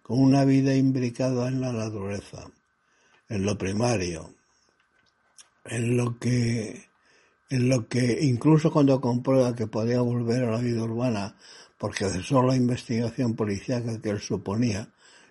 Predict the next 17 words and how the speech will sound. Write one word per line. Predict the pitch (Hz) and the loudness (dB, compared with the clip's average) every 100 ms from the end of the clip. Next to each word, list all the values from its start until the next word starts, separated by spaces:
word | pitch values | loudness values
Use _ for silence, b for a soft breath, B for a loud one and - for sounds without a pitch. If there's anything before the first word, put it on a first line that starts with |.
| b | b
le | 120 | -6
estaba | - 131 123 | 0 4 4
afectando, | 110 123 - 127 123 110 | 2 -2 -2 0 0 0
quiere | 104 120 120 | 0 2 2
seguir | 113 117 113 113 | 0 -2 -2 -2
para | 110 98 69 | -2 -6 -6
siempre, | 110 90 85 85 - _ b b b b | -8 -8 -8 -14 -18 _ b b b b
porque | - 98 98 | -12 -4 0
ya | 123 127 | 2 4
ve | 131 | 4
que | 120 120 | 4 2
no | 127 | 2
tiene | 117 123 123 | 2 2 2
ninguna | 120 120 120 120 117 | 2 0 0 0 0
de | |
las | 117 120 | -2 -2
necesidades | 120 120 104 120 127 120 127 | -2 -4 -4 0 2 2 -2